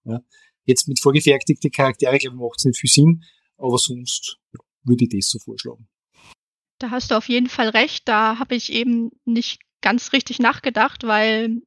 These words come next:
Speaker 2: dass ich das so in einem mache, liegt oft einfach nur daran, ähm, dass meine Default-Runde ein One-Shot für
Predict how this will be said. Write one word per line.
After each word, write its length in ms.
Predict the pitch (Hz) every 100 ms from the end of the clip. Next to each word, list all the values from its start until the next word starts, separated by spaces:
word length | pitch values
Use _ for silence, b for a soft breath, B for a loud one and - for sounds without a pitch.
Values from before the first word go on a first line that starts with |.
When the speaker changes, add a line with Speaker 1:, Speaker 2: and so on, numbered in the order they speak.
| _ _
Speaker 2:
dass 200 | 208 240
ich 200 | 247 277
das 200 | - 254
so 120 | - 226
in 100 | 220
einem 400 | - 339 359 247
mache, 380 | 220 - 247
liegt 340 | 277 247 262 - _ - -
oft 220 | 262 -
einfach 300 | - 254 254
nur 160 | 254 233
daran, 680 | 226 226 254 247 233 240 240 B B B B B B B _
ähm, 600 | 240 226 214 214 220 226 - -
dass 200 | 240 247
meine 360 | 226 233 220
Default-Runde 1300 | 208 254 415 - 262 226 226 233 226 240 262 277 320 339 _
ein 200 | 226 233
One-Shot 680 | 254 330 330 - 247 285 -
für 840 | - 262 254 240 233 233 226 233